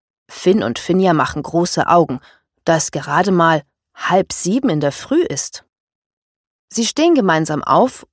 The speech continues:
um an die Tür zu gehen. Als Finn die Tür öffnet, steht Sam dort. Hinter ihm eine traurig dreinschauende Emma.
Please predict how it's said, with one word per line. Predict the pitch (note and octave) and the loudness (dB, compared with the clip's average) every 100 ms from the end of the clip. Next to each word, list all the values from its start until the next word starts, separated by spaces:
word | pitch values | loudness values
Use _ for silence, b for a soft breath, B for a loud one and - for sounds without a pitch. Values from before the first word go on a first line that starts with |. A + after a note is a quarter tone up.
| - | -2
um | A3+ | 0
an | A3 G3+ | 2 0
die | B3+ | -2
Tür | - E3+ | -2 -4
zu | - - | -4 -8
gehen. | C#3+ C3+ C3+ _ _ _ _ _ _ _ _ _ _ | -8 -12 -14 _ _ _ _ _ _ _ _ _ _
Als | E3+ E3+ - | 0 0 -2
Finn | - B3 | 0 0
die | G3 D#3+ | 0 -4
Tür | - B3 - | -2 0 0
öffnet, | - - G3+ - - | -4 -2 -4 -4 -10
steht | - - D#3 C#3+ | -10 -4 -2 -2
Sam | - - B3+ C#4+ | -6 -2 0 2
dort. | D3+ C3 C#3 - _ _ _ _ | 0 -4 -8 -16 _ _ _ _
Hinter | - F#3+ E3+ | -6 -4 -2
ihm | - G#3+ C#4+ - | -2 0 -2 0
eine | D#3+ D#3 | -2 -2
traurig | - - E3 G#3 C4+ | -4 0 0 2 -4
dreinschauende | - D#3+ D#3 - D#3+ D#3+ B3 | -2 0 0 0 -2 0 0
Emma. | - A3+ C#3+ - | 2 2 0 -6